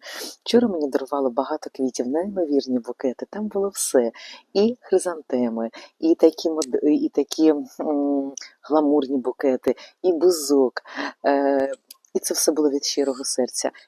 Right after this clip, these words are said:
Який вчора був неймовірно щасливий день в оточенні любих твоєму серцю людей, яких ти хочеш бачити, які, ну, ти знаєш, що вони на сто відсотково з тобою щирі.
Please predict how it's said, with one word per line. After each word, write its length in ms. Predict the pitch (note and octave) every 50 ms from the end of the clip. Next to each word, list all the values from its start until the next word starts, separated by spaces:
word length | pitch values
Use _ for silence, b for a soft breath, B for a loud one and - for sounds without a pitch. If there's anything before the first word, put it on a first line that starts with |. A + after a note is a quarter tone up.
| _ -
Який 240 | D3+ - - A3+ B3
вчора 300 | - - - D#3 - C3
був 220 | B2 B2+ A#2+ B2
неймовірно 540 | C3+ C3+ B2+ C3 C#3 C#3 D#3+ F3 - E3 C3+
щасливий 520 | - - C3 B2 - - C3+ C3 B2+ C3
день 320 | B2 A#2+ B2+ A#2+ A#2+ A#2+ A#2 -
в 40 |
оточенні 640 | C3 - - F#3+ G3 - - - D3+ D3 D3 C#3+ C3+ B B B B B B B B B -
любих 540 | C#3+ C3+ D3+ E3 F3+ D#3+ C#3+ C#3 - - - -
твоєму 240 | C3+ C3 C3 C3 B2+
серцю 440 | - - D3+ C#3+ C3+ - - -
людей, 420 | C3 C#3+ C3 A#2+ B2+ B2 A#2+ B2 - -
яких 300 | C3+ - - D3+ - -
ти 100 | - -
хочеш 400 | - - D#3+ - - D#3 C#3+ -
бачити, 640 | B2 C3+ B2 A#2+ - - B2 - - B2 A2+ - -
які, 880 | C#3 C3+ C#3 - _ _ _ _ _ _ - - - F3 F3+ F#3 F3+ B B B B B B B _ -
ну, 180 | - D3+ -
ти 120 | A#3+ - D#3
знаєш, 340 | C#3+ D#3 F3 F3+ F3+ E3 -
що 100 | - D3+
вони 140 | D#3 D#3+
на 120 | E3 E3 E3
сто 200 | - - - G3
відсотково 520 | F#3 E3+ - - - - - - C#3+ C#3
з 100 | C3 -
тобою 320 | - C#3 B2 C3 C#3 C#3+ C3+
щирі. 640 | - - - - - - E3 D3 C#3+ B2+ B2+ B2